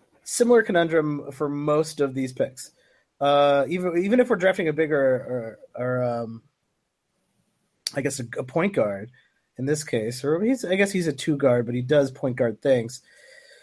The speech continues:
We like Ricky Rubio at value, and we like Draymond Green at value, and the, they're both gonna hurt your, your points drastically. But going in one direction or the other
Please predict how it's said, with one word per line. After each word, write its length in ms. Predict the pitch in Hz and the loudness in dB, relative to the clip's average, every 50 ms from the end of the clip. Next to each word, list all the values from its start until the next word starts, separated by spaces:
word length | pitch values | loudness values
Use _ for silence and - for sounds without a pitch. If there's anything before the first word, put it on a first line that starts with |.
| - _ _ _ _ _ _ _ _ _ | -20 _ _ _ _ _ _ _ _ _
We 120 | - 202 226 | 4 6 8
like 260 | 202 202 208 226 220 | 8 8 8 8 6
Ricky 240 | 233 233 233 233 226 | 6 4 6 6 6
Rubio 540 | 202 190 175 170 180 175 175 170 165 165 - - - - - - _ _ _ _ _ _ _ _ _ _ _ | 6 6 6 8 8 10 10 10 8 6 0 -10 -14 -18 -18 -20 _ _ _ _ _ _ _ _ _ _ _
at 140 | 156 156 156 | -2 -2 -2
value, 480 | 151 160 151 147 143 143 143 143 143 139 | 2 2 2 4 4 2 0 -2 -4 -4
and 120 | 135 143 | -4 -6
we 100 | 147 143 | -6 -4
like 240 | 143 143 147 151 147 | -2 -2 -2 -2 -2
Draymond 320 | 147 147 143 143 143 139 | -4 -4 -4 -4 -4 -6
Green 460 | 135 143 139 135 135 131 131 131 127 127 - 127 | -6 -6 -6 -6 -6 -8 -10 -12 -14 -16 -12 -10
at 160 | 131 127 117 | -10 -6 -4
value, 320 | 131 127 123 123 123 123 | -2 -2 -2 -2 -2 -4
and 100 | 123 127 | -4 -2
the, 160 | 131 131 127 131 | -4 -4 -4 -4
they're 160 | 135 143 147 | -4 -4 -4
both 400 | 143 131 147 147 151 147 151 135 | -2 0 0 0 0 -2 -6 -4
gonna 220 | 139 151 135 135 | -4 0 2 2
hurt 340 | 127 127 - 165 165 160 - | 0 2 2 2 2 2 2
your, 320 | 131 143 143 143 135 123 110 | 0 0 0 2 0 0 -2
your 240 | 131 135 135 123 | -4 -4 -4 -4
points 480 | 120 - - - 143 139 135 123 123 - | -6 -10 -4 -2 0 0 0 -2 -4 -8
drastically. 1200 | - 123 120 - 143 143 151 156 160 156 156 156 156 151 - - - 120 117 120 - 120 123 123 - _ _ _ _ _ _ _ _ _ _ _ _ _ _ _ _ _ _ _ _ _ _ _ _ _ _ _ _ _ _ _ _ _ _ _ _ _ _ _ _ _ | -10 -10 -10 -8 -2 2 4 6 6 8 8 6 6 4 0 -2 -2 -2 -4 -4 -10 -18 -18 -18 -20 _ _ _ _ _ _ _ _ _ _ _ _ _ _ _ _ _ _ _ _ _ _ _ _ _ _ _ _ _ _ _ _ _ _ _ _ _ _ _ _ _
But 180 | 190 196 190 180 | 2 2 4 6
going 280 | 180 214 233 254 262 | 6 8 8 10 8
in 140 | 254 233 202 | 8 8 8
one 140 | 180 202 208 | 8 6 6
direction 360 | 190 196 185 190 185 180 170 | 6 4 4 4 2 0 0
or 60 | 156 | 0
the 140 | 143 143 143 | 0 2 4
other 560 | 160 165 160 156 143 135 131 127 123 123 127 | 4 6 6 6 6 6 4 4 2 -2 -8